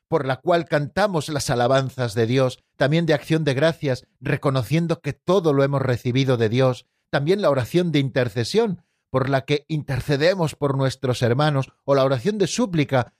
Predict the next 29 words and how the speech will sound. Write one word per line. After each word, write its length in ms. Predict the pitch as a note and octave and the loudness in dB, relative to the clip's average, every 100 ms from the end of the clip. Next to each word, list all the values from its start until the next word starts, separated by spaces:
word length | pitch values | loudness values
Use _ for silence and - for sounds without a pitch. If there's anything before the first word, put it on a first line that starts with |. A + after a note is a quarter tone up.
| _ | _
por 140 | - C3 | -4 -2
las 180 | B2+ - | -2 -2
que 120 | B2+ | -2
pedimos 440 | C3 D3 D#3+ C#3+ | 2 2 2 0
al 140 | C#3 B2 | -2 0
Señor 480 | C3 B2+ C#3 - _ - | 0 0 0 -2 _ -4
que 120 | C3 | -2
nos 160 | B2 | 0
asista 480 | C3 - C#3 - B2 | -2 0 -2 0 -4
con 180 | - A#2 | -2 -2
sus 260 | - A2 A#2 | 0 -2 0
gracias. 520 | A2+ G#2 - G#2+ - _ _ - | 0 -2 -4 -10 -10 _ _ -4
La 120 | A#2 | 0
oración 400 | B2 B2 D#3+ D#3+ | 2 0 0 2
es 220 | D#3 - - | 0 -4 -2
una 340 | G3 G3 - | 0 0 -4
condición 800 | - D#3 C3 B2+ A2 D#3 D3+ C#3 _ | -4 -2 0 -2 0 0 0 0 _
indispensable 1300 | C4 C#4+ C#4 F#3 G#3 - E3 D3 - F#3 G3 A3 B3 _ _ _ - | -4 -4 -2 -2 -2 0 0 0 0 0 0 0 -2 _ _ _ -2
para 220 | B2 B2+ | 0 0
poder 280 | B2 C#3+ E3 | 0 2 2
obedecer 520 | D3+ C#3 B2+ E3 D#3+ | 2 0 0 0 2
los 200 | C#3+ C3+ | 0 0
mandamientos 720 | B2+ B2 A#2+ C3+ C3 A2+ A#2 | -2 0 0 0 -2 -2 -4
de 120 | A#2+ | -2
Dios. 280 | A2 G#2+ G2+ _ _ _ | 0 0 -2 _ _ _
Es 160 | - - | -4 -4
preciso 580 | - D#3+ - E3 - C#3+ | 0 -2 0 -2 0 -2
orar 340 | D#3 E3 G#3 G3+ | 2 2 2 0
siempre 640 | - A3 A#3 A3+ A3 | -2 -2 -2 -2 -2